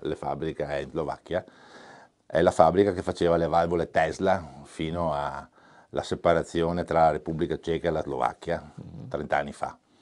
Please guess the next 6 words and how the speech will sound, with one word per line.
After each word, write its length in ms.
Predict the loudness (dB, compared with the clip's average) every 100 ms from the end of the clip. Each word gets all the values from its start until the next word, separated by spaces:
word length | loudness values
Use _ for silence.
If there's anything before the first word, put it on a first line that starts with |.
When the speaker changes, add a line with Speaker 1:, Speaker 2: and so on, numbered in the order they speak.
| _ -20 -20 -20 _ _
Speaker 1:
Qui 180 | 2 4
abbiamo 640 | 6 4 2 2 -2 -6 -6
praticamente 920 | -6 0 2 4 2 0 4 4 4
un 320 | 0 0 0
ottimo 440 | 4 4 2 -2 -2
prodotto 640 | -2 0 0 -2 -8 -18